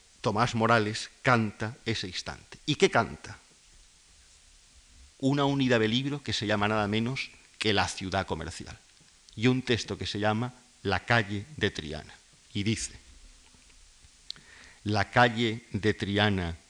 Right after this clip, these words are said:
en la copiosa visión de su esplendor continental, ancha, moderna,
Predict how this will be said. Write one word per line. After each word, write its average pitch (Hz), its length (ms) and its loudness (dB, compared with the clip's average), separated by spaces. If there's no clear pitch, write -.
en 98 260 2
la 90 120 2
copiosa 87 600 -4
visión 110 680 2
de 92 200 -4
su - 140 -4
esplendor 92 800 -2
continental, 87 1000 -4
ancha, 98 680 -2
moderna, 90 760 -2